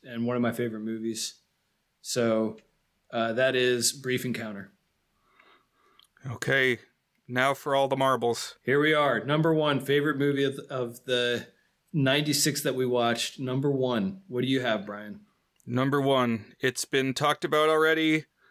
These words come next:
Speaker 2: I'm giving it to Raiders of the Lost Ark, the first Indiana Jones film. This is one also that I've been watching a long time. I think I first saw it when I was eight. And it just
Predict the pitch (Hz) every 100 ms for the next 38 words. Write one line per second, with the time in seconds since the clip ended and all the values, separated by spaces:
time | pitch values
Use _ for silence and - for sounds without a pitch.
0 | _ _ - 127 143 143 143 - 147 135
1 | 123 143 151 147 147 139 139 - 127 127
2 | 127 - - _ - 120 - 139 135 147
3 | 143 143 143 131 131 135 135 - - 131
4 | 127 127 127 _ - - - - _ _
5 | _ _ _ _ _ _ _ _ _ _
6 | _ - 151 - 139 139 147 147 147 139
7 | 131 - 139 139 147 135 135 131 135 135
8 | 139 147 135 131 131 135 131 127 127 131
9 | 131 120 139 131 - 131 127 127 120 117
10 | 120 151 147 - - - _ _ _ -
11 | - _ _ - 131 135 139 135 131 131
12 | 147 143 - - - -